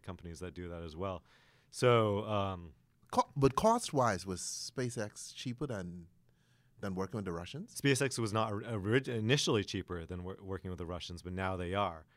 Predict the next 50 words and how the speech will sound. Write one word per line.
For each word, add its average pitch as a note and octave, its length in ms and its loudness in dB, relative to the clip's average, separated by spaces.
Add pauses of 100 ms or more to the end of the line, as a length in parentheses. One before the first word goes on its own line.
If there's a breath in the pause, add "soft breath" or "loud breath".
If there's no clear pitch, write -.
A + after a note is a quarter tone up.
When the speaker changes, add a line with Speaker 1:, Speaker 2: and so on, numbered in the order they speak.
(160)
Speaker 1:
And G2+ 120 -6
they've F#2+ 160 -4
really A#2 380 4
reduced G2 320 -2
costs, G2+ 520 2
uh, G2 240 -4 (120)
especially G#2+ 420 -4
because G2 280 -4
they G2+ 100 -2
can G2 180 -4
re-land A2+ 520 4
their F#2+ 100 0
rockets. G2 540 0 (640)
It A2 120 -4
used A2+ 240 -2
to A2+ 40 -10
be A2+ 100 0
you G#2 100 0
just E2 160 -8
launch F#2 260 -4
a, F#2+ 40 -10
a G2+ 200 -10
rocket G2 340 0
and, F2 80 -10
like, E2+ 160 -14 (160)
dump F#2 220 -8
it F#2 80 -4
out F2+ 160 -2
onto, F2 320 -8
into E2+ 180 -12
the E2+ 140 -6
ocean. G2+ 300 -6 (160)
Speaker 2:
Mm-hmm. G2 280 -8
Speaker 1:
Now A#2 260 10
you G2 180 2
launch A#2+ 280 4
it F#2+ 200 -6
and G2+ 100 -8
it, F#2+ 100 -8
like, F#2+ 280 -8
it's A2 180 -12
almost G#2 240 -6
like F#2 160 -4
watching F#2+ 360 -2
it F#2 120 -8
in F2 120 -10
reverse. F2+ 440 -2
It E2 60 -14
goes F#2 100 -10
doo, F4 140 -12